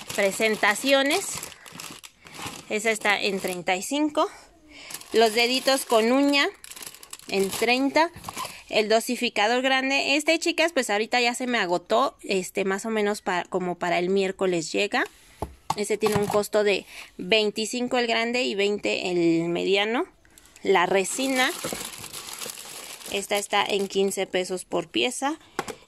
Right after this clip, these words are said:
Los, eh, estilógrafos en sesenta y cinco. Los muestrarios de flor en veinticinco natural y cristal.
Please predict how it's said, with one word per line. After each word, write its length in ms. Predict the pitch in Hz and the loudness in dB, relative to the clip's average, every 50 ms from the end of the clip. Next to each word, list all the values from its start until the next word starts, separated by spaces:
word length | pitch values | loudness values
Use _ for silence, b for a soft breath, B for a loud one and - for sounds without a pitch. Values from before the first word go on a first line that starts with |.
| B B | B B
Los, 600 | - 202 220 240 240 247 247 247 254 262 262 - - | 2 4 6 6 8 8 8 8 6 6 2 0 0
eh, 320 | 233 214 202 196 190 185 185 | 0 2 2 2 2 2 0
estilógrafos 920 | 190 - - 214 208 202 214 226 240 233 226 240 - 254 269 359 - - - | -2 -2 -2 0 4 4 4 4 4 2 0 0 2 0 0 0 0 -2 -4
en 160 | 214 196 190 | -4 -2 -2
sesenta 500 | - - 180 - - 190 180 170 - 180 | -4 -6 -8 -6 -4 -4 -2 -2 -2 -2
y 60 | 180 185 | -2 -2
cinco. 540 | - - 247 254 269 262 - 247 262 339 - - - - - - - - - - - - - - - - - - - - - B B B B B B B | -2 -2 -2 0 0 0 0 0 0 0 -2 -4 -12 -14 -14 -16 -16 -14 -12 -12 -12 -10 -12 -12 -12 -12 -14 -8 -6 -6 -8 B B B B B B B
Los 260 | 214 214 220 208 214 | 2 2 2 2 2
muestrarios 640 | 214 208 208 208 - 233 226 226 233 247 240 247 233 | 0 -2 -2 -2 0 2 2 4 4 2 0 2 2
de 140 | 220 196 | 0 0
flor 340 | - - 220 226 233 254 285 - - - - - - - - - - - | 0 2 2 4 4 4 2 0 -4 -12 -12 -12 -12 -12 -10 -10 -8 -4
en 160 | 196 190 185 | -2 0 2
veinticinco 680 | 196 196 190 175 - 202 190 - 233 233 233 - 247 247 | 2 2 2 0 -2 -4 -4 -4 -4 -4 -4 -4 -4 -4
natural 540 | 247 226 190 - - 185 185 185 185 202 - - | -2 -4 -4 -2 0 0 2 2 0 0 -2 -2
y 140 | 220 196 - | -4 -4 -4
cristal. 580 | - 175 170 165 - - - 254 294 339 370 | -2 -4 -4 -4 -6 -4 -2 0 0 0 -2